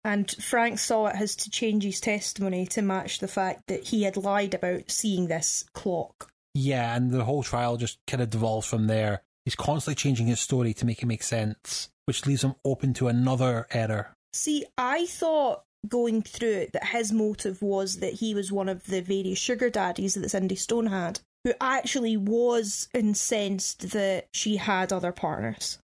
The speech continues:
Speaker 2: No, it turns out he is just a common thief who targeted Cindy's apartment 'cause she was supposed to be out of the country,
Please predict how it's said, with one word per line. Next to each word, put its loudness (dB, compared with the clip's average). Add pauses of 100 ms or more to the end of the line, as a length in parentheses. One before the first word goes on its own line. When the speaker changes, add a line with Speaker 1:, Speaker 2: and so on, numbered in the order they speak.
(100)
Speaker 2:
No, 4
it -2
turns 0
out 0
he 2
is 0
just -2
a 2
common 0
thief -4 (520)
who 4 (140)
targeted 0
Cindy's 2
apartment 0
'cause 2
she 0
was 2
supposed -2
to -14
be 0
out 0
of -8
the -2
country, 0